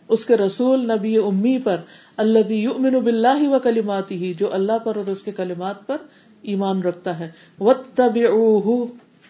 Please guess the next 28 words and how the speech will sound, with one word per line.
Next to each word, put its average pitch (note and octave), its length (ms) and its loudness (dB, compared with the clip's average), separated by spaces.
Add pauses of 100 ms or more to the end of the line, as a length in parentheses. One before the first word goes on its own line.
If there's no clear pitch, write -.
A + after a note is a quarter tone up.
(640)
اور G#3 220 0
اس F#3 200 -4
کی F#3+ 100 -6
پیروی E3 460 -4
کرو، E3+ 260 -6 (1040)
اتباع F3+ 440 -2
کرو، E3+ 360 -4 (280)
لعلکم F#3 600 -2
تہتدون، F3 640 -8
تاکہ F#3 380 -8
تم D4 140 -2 (420)
ہدایت F3+ 320 -2
پا D#3+ 140 -6
جاؤ۔ D#3 180 -12 (1080)
تو G#3+ 60 -6
یہ A3 200 2
میسج C4 500 2 (220)
سب C4+ 300 -2 (100)
کے A#3+ 140 0
لیے F#3+ 300 -2
ہے، E3 240 -8 (560)
اور A#3+ 320 2 (840)
کس B3 200 -6
کی D4+ 100 0
طرف D#4 280 2
سے F4 100 -2
ہے؟ F4 200 0 (380)
اللہ G#3 380 0